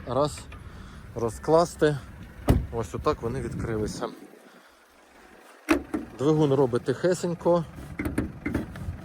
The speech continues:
Де ця штучка? О. О, на амортизаторах. Обожнюю капоти на амортизаторах. <laughs> Хе-хе, мені не треба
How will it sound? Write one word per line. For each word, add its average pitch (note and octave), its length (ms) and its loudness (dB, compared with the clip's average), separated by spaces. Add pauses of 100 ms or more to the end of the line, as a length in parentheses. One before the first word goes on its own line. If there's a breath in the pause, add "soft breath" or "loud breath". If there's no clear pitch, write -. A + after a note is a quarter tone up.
Де A#2 80 -2
ця - 160 -4
штучка? C#3+ 500 -2 (180)
О. C3 160 4 (680)
О, G3 200 8 (220)
на E3 160 8
амортизаторах. E3+ 720 6 (220)
Обожнюю E3+ 800 6
капоти D#3 480 0
на C3+ 100 -2
амортизаторах. C3 640 -4
<laughs> - 40 -12
Хе-хе, F3+ 280 4
мені D3+ 220 0
не C#3 120 -6
треба C3 280 0